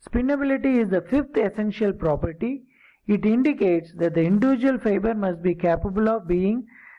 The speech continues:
spun into a yarn and then a fabric with sufficient strength. For better spinnability,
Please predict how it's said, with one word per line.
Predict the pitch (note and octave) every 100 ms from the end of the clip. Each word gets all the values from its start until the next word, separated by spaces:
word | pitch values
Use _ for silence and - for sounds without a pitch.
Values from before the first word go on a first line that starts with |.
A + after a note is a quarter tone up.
| _ _
spun | - _ G#3+ C4 D#4
into | C#4+ A3
a | G3+ E3+
yarn | C3+ F3 G3 A3+ B3+ - _ _ -
and | E3+ A3 A3+
then | C4+ C4+ A#3
a | F3+
fabric | F3 E3+ F3 G#3 G3+
with | F3+ E3
sufficient | F3 E3 G#3+ G3+ A3+ B3
strength. | - - C#3 A2 - - _ _ _ _ _ _ _ _
For | G#3 G3+
better | D3+ G3 D4+ D4+
spinnability, | - A3+ A3 A3 G#3+ F3+ D#3 D3+ -